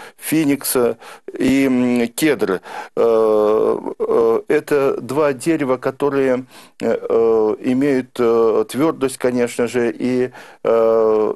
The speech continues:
долговечность. Они очень долгое время растут. И это говорит о том, что праведным человек становится не сразу. Праведность он получает не от, э, крови и, э, молока матери. Он, конечно,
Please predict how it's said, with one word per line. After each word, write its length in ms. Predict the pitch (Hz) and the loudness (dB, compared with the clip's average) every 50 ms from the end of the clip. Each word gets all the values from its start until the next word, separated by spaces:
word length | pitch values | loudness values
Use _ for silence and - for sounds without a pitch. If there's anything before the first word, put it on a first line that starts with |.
| - - | -6 -6
долговечность. 840 | 120 117 120 123 120 131 131 131 139 120 - - - 101 92 - - | -4 -2 -2 0 0 -2 0 0 -2 -2 -4 -4 -6 -6 -6 -4 -4
Они 260 | - - 117 120 139 | -2 -2 0 0 -2
очень 540 | 135 - 139 135 - - 127 120 120 113 113 | -2 -2 -2 -4 -4 -4 -4 -2 -2 -2 -2
долгое 420 | 113 135 143 131 120 131 127 123 | 0 -2 -2 -2 -2 -2 -2 -2
время 340 | 117 117 120 135 127 127 123 | -2 -2 -2 -2 -2 0 0
растут. 580 | 117 123 127 - - - - 95 85 - - - - - - - - - - | 0 -2 -4 -4 -8 -6 -6 -6 -6 -6 -12 -20 -20 -20 -20 -20 -20 -16 -8
И 380 | - - 117 123 123 123 - - - | -4 -2 0 0 0 0 -2 -2 0
это 240 | - 139 147 - 147 | -2 -2 0 -2 -4
говорит 420 | 131 139 135 139 131 139 139 - | -2 0 0 0 0 -2 -2 -4
о 60 | 127 | -4
том, 240 | 123 - 147 139 139 | -2 -2 -2 -2 -4
что 220 | - - - 120 113 | -4 -4 -4 -4 -4
праведным 580 | - - 143 151 143 127 123 127 131 127 127 | -2 -2 -2 -2 -2 -2 -4 -4 -4 -4 -4
человек 420 | 123 - - 127 127 127 135 131 - | -4 -4 -4 -2 -2 -2 -4 -6 -6
становится 560 | - - 123 123 131 131 127 123 123 - 131 | -4 -2 -2 0 0 -2 -2 -4 -4 -4 -4
не 120 | 131 135 | -4 -4
сразу. 580 | 127 - 131 123 120 101 87 73 78 78 - - - - - - - - | -2 -2 0 0 0 0 -2 -4 -6 -8 -8 -10 -12 -20 -20 -18 -8 -4
Праведность 500 | 110 123 139 139 135 127 135 127 - - | 0 0 0 0 -2 -4 -6 -6 -4 -4
он 100 | 120 120 | -6 -6
получает 640 | - 120 120 123 120 - - 123 123 - - - - | -4 -6 -6 -6 -6 -2 0 0 0 0 -2 -4 -4
не 200 | 120 127 123 117 | -2 -2 0 -2
от, 320 | - 117 120 - - - | -2 -2 -4 -4 -2 0
э, 240 | 110 107 110 110 104 - | 2 2 2 2 0 -4
крови 600 | - 117 127 147 156 139 123 117 104 101 98 - - - - - - - | -6 -4 -2 -2 -2 -2 -2 -2 -2 -2 -2 -6 -12 -20 -20 -20 -16 -10
и, 340 | - - 120 120 123 123 120 | -4 -2 0 2 2 2 2
э, 340 | 113 113 113 110 110 110 110 | 2 4 4 4 2 2 2
молока 500 | 113 117 120 127 127 123 - 143 139 123 | 2 2 2 0 0 0 0 -2 0 0
матери. 640 | 113 113 107 98 87 - - 95 87 87 85 85 - - - - - | 0 0 0 0 -2 -4 -6 -6 -4 -2 -4 -4 -6 -8 -20 -10 -6
Он, 120 | - 117 107 | -6 -4 -2
конечно, 640 | - 117 120 139 143 - - - 123 120 120 120 | 0 0 0 0 -2 -2 -2 0 0 0 0 -2